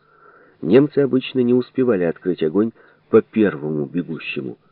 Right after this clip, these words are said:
Березкин оглянулся на немецкие дома, подмигнул Глушкову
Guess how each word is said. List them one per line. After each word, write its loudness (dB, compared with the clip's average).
Березкин 2
оглянулся 0
на 0
немецкие -2
дома, -4
подмигнул 2
Глушкову -2